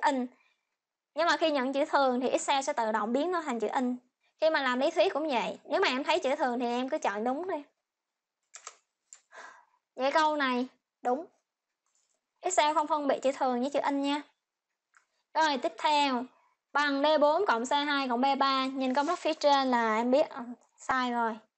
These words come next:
Câu này thiếu hai dấu ngoặc đơn ở phía bên đây,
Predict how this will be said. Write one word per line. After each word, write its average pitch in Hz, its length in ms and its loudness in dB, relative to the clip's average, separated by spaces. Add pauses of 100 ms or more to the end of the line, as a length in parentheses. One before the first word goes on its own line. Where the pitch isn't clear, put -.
(580)
Câu 277 160 -2
này 254 280 0 (160)
thiếu 302 240 -2
hai 285 220 -2
dấu 269 100 2
ngoặc 302 180 -4
đơn 254 220 -2 (420)
ở 247 120 -16
phía 294 120 -6
bên 277 120 -4
đây, 247 160 -4